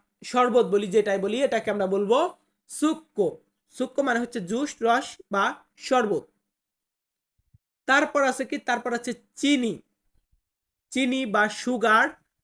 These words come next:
যেটাই বলি, এটাকে আমরা ইতালিতে কি বলবো? ইতালিতে আমরা বলবো জুক্কেরো। জুক্কেরো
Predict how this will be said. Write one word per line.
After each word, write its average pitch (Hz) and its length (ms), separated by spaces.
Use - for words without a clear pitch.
যেটাই 214 380
বলি, 208 420
এটাকে 254 360
আমরা 247 340
ইতালিতে 233 440
কি 240 140
বলবো? 240 540
ইতালিতে 254 520
আমরা 214 200
বলবো 190 520
জুক্কেরো। 247 760
জুক্কেরো 247 840